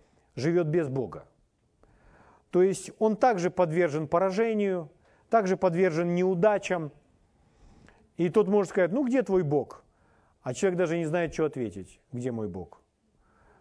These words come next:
Говорит: "Да не знаю". Почему так происходит? Ещё раз процитирую, о чём говорит Павел. "Младенец, пока он в детстве,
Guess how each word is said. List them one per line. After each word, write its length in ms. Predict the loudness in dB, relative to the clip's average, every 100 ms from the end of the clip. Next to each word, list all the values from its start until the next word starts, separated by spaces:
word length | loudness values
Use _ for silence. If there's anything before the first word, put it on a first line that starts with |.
| _ _ _ _ _ _ -10
Говорит: 240 | -8 -4
"Да 80 | -4
не 100 | -2
знаю". 520 | -2 0 0 -2 -4 -16 _ -20 -20 -20 -20 _ _ _ -6
Почему 320 | -2 0 2
так 180 | 0 2
происходит? 640 | 0 0 -4 -8 -10 -20 _ _ _ _ -4
Ещё 260 | 0 2 2
раз 100 | 2
процитирую, 560 | -4 -4 -2 0 0
о 40 | 0
чём 220 | -2 0
говорит 260 | 0 0
Павел. 340 | -4 -6 -8 -18 _ _ _ _
"Младенец, 760 | 2 4 4 2 2 0 -2
пока 420 | 0 0 4 4 4
он 180 | 0
в 120 | -4 -2
детстве, 600 | -2 -2 -6 -16 -18